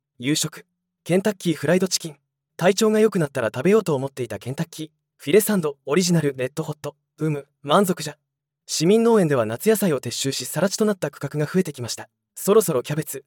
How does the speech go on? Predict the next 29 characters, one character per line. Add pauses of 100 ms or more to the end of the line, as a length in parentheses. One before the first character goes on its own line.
白
菜、 (100)
ブ
ロ
ッ
コ
リ
ー、 (240)
人
参、 (160)
大
根
な
ど
の
秋
冬
野
菜
の
仕
込
み
が
始
ま
り
ま
す。